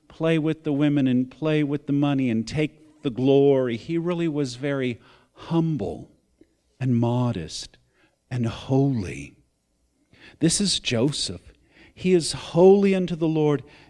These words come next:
and he will not compromise. Verse ten. As she spoke to Joseph day after day, he did not listen to her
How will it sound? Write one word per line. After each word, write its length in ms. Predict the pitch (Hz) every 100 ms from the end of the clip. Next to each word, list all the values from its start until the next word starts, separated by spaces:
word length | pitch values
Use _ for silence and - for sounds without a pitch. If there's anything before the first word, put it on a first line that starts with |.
| _
and 160 | 147 147
he 240 | 139 151
will 520 | 143 127 147 156 165 175
not 480 | 156 139 139 143 - _ _ _ _ _
compromise. 1500 | - 165 165 160 - 123 110 101 98 98 98 92 - - - _ _ _ _ _ _ _ _ _ _ _ _ _ _ _ _ _
Verse 460 | 104 123 120 -
ten. 500 | - 135 123 98 87 - - _ _ _ _ _ _ _ _ _ _ _ _ 160
As 280 | 175 190
she 260 | 185 - 196
spoke 720 | - - - 156 170 165 -
to 140 | - 147
Joseph 720 | 117 143 139 127 - 110 - 101
day 540 | 101 151 160 160 160 156
after 640 | - 135 135 - - 135
day, 720 | 123 127 127 127 113 101 98 - _ _ _ _ _ _ _
he 140 | 117
did 180 | 127 143
not 280 | 143 139 -
listen 480 | 143 147 - 143 135
to 160 | 127
her 460 | 104 101 95 87